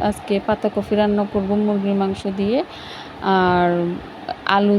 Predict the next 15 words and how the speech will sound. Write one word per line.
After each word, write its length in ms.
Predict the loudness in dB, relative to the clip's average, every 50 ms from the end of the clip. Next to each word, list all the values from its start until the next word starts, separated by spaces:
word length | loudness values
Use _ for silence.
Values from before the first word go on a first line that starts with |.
| 2 2
দিয়ে 200 | 2 4 4 4
মুরগি 340 | 4 2 2 0 -2 0
রান্না 300 | 0 2 2 2 0 -2 -2 -2
করব। 440 | -2 -2 -2 0 0 0 0 0 0 -2 0 0
আগে 640 | 2 2 0 0 0 0 2 2 2 0 0 -2 0 2
ভাজিটা 380 | 2 2 2 0 -2 -2 -2 -2 -2
করে 180 | -2 -2 0 0
নিতেছি, 600 | 0 0 0 0 -2 -4 -4 -2 0 -2 0 2 2
পাতাকপি 520 | 2 4 2 0 0 0 -2 -2 -2 -2
দিয়ে 200 | -2 0 0 0
মুরগির 380 | 2 0 0 0 -2 -2 0 0
মাংসটা 420 | 0 0 -2 -2 -4 -4 -4 -2
আগে 160 | -2 -2 -4 -4 -2
করে 160 | -2 0 0
নিতেছি। 520 | 0 -2 -4 -4 -6 -8 -10 -8 -8 -8